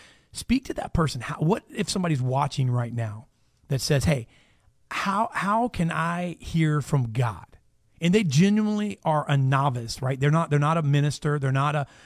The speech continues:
you know, a twenty-five-year Christian, right? They're, they're, they're just saying, "How can I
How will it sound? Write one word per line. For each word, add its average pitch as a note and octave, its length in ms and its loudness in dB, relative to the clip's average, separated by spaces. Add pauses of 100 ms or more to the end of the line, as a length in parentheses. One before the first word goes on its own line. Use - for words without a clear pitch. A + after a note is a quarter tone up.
(140)
you D#3 100 0
know, C3 220 4
a B2+ 40 -2
twenty-five-year C#3+ 680 2
Christian, C3+ 560 -2 (260)
right? C#3 200 0
They're, D3 160 -2
they're, D3 360 0
they're D3 260 0
just F3+ 200 -2
saying, C#3+ 220 -2
"How D3+ 320 -8
can G3 200 -2
I C3 360 -4